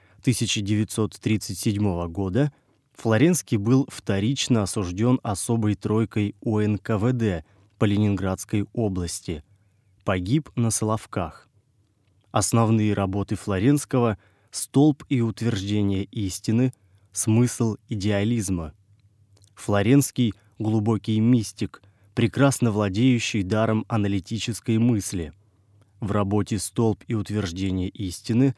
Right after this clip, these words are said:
он излагает мысли на основе религиозного опыта, который является единственным законным методом познания догматов.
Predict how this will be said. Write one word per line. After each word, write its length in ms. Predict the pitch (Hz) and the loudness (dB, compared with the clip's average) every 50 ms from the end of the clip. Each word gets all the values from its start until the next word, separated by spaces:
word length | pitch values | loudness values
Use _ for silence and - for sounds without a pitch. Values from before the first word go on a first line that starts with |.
| _ _ _ _ _ _ _ _ | _ _ _ _ _ _ _ _
он 220 | 139 151 175 180 - | 4 6 6 6 4
излагает 640 | - 147 117 120 117 117 110 107 110 107 104 95 - | 2 2 2 2 2 2 2 2 0 0 0 0 0
мысли 560 | 107 107 113 135 143 - - 139 131 117 - - - - _ _ - | 0 2 4 4 2 2 2 2 2 2 2 -2 -10 -20 _ _ -2
на 220 | 107 107 107 104 | 0 2 2 2
основе 500 | 98 - - 117 120 120 113 110 117 - - | 0 0 0 0 2 2 2 2 0 0 -2
религиозного 880 | 117 113 104 104 98 98 104 104 101 104 95 92 110 104 98 104 110 - | -2 -2 -2 -2 -2 -2 -2 0 0 0 0 0 0 0 0 0 -2 -2
опыта, 580 | - 135 131 113 - - 101 - - 87 78 - - _ _ _ _ _ _ | 0 0 0 0 -2 -6 -8 -6 -8 -8 -8 -10 -14 _ _ _ _ _ _
который 440 | - 110 104 - 120 110 107 107 101 | -2 -2 0 0 0 2 2 2 0
является 800 | 90 92 98 90 90 104 127 147 147 135 - - - 120 104 - - _ _ _ | 0 -2 -2 -2 0 2 2 4 4 2 2 0 0 0 0 -2 -4 _ _ _
единственным 840 | - 95 95 107 101 90 110 139 147 135 - - 123 117 113 110 95 | -4 -2 -2 -2 -2 2 2 2 2 2 0 0 2 2 2 2 0
законным 580 | 85 101 101 95 - - 110 104 101 98 95 92 | 0 -2 -2 -2 0 0 0 2 2 0 0 0
методом 560 | 92 101 120 139 - - 123 110 113 107 101 | 0 2 2 2 2 0 0 0 0 0 0
познания 680 | 90 113 101 92 90 92 95 95 92 95 95 95 98 - - | 0 -2 -2 -2 -2 -2 -2 -2 -2 -2 -2 -2 -4 -6 -6
догматов. 800 | 120 107 104 98 95 107 113 117 110 101 - - 80 - - | -6 -4 -4 -4 -2 -2 0 0 -2 -2 -4 -8 -14 -16 -18